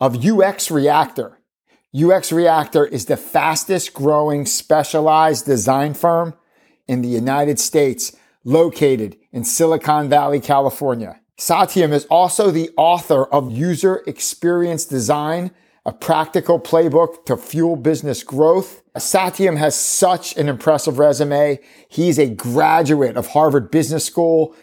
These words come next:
He studied design thinking at Stanford University. Such a brilliant guy. He and I discuss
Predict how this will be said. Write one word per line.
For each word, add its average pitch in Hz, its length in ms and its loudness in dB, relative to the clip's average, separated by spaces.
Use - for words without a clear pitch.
He 143 180 -10
studied 160 520 0
design 139 480 -2
thinking 156 440 -4
at 117 100 -4
Stanford 147 480 -4
University. 139 760 0
Such 185 300 0
a 156 60 2
brilliant 156 580 2
guy. 147 480 2
He 202 220 0
and 175 100 0
I 175 280 2
discuss 156 840 -2